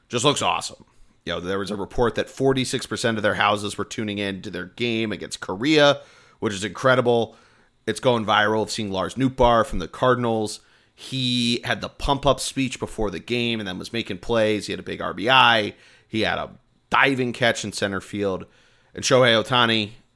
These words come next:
the hero, everybody's favorite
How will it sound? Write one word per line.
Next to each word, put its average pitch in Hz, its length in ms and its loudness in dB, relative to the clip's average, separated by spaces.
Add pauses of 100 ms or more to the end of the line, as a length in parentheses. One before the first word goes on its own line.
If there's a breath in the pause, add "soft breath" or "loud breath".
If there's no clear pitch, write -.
(120)
the 196 80 -8
hero, 117 720 0 (1120)
everybody's 117 600 0
favorite 117 680 0